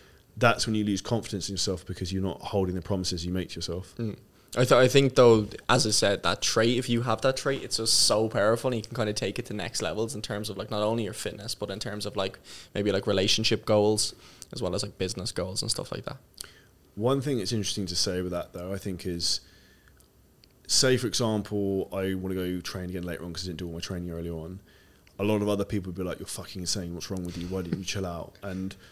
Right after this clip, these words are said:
Speaker 1: the reality is, anyone listening to this, if you're in that situation, like, and people are telling you you're working out too much, you work too much, and, like, almost take that as a compliment, as a badge of honor,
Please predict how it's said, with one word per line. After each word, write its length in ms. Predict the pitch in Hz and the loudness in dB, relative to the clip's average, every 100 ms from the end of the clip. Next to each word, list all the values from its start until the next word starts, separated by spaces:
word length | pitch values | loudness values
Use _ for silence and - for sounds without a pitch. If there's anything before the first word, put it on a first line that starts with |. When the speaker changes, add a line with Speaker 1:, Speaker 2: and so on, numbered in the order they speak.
| - _ _ _ _ - | -20 _ _ _ _ -8
Speaker 1:
the 100 | 110 | 4
reality 340 | 117 127 120 | 6 8 6
is, 80 | 117 | 4
anyone 220 | 113 107 | 4 2
listening 300 | 101 - 107 95 | 2 2 0 -2
to 120 | 98 | -2
this, 180 | 87 98 | -2 0
if 60 | |
you're 80 | 98 | 0
in 40 | |
that 80 | 90 | 0
situation, 720 | - - 104 92 90 92 82 | 0 -2 -2 -2 -4 -6 -8
like, 320 | 85 87 - - - - - | -10 -10 -12 -20 -20 -20 -18
and 100 | 101 | -6
people 180 | 101 101 | -2 -2
are 40 | 95 | -2
telling 240 | 101 95 | -2 -2
you 80 | 92 | -2
you're 160 | 90 | -2
working 340 | 90 92 92 95 | -2 -4 -4 -6
out 180 | 90 - | -6 -8
too 120 | - | -8
much, 220 | 90 73 95 | -8 -8 -6
you 60 | |
work 220 | 92 82 | -4 -4
too 120 | - 90 | -6 -8
much, 260 | 87 - | -8 -8
and, 100 | 95 | -8
like, 240 | 87 - - - - - _ _ _ - - - | -8 -10 -20 -20 -20 -20 _ _ _ -20 -16 -2
almost 300 | 127 123 - | 2 4 4
take 140 | 123 | 0
that 60 | 98 | 0
as 100 | 95 | -2
a 60 | |
compliment, 500 | 90 101 90 101 98 | -4 -6 -4 -4 -6
as 100 | 95 | -6
a 40 | 90 | -6
badge 220 | 90 90 | -6 -6
of 100 | 82 | -8
honor, 320 | 87 95 113 | -8 -8 -8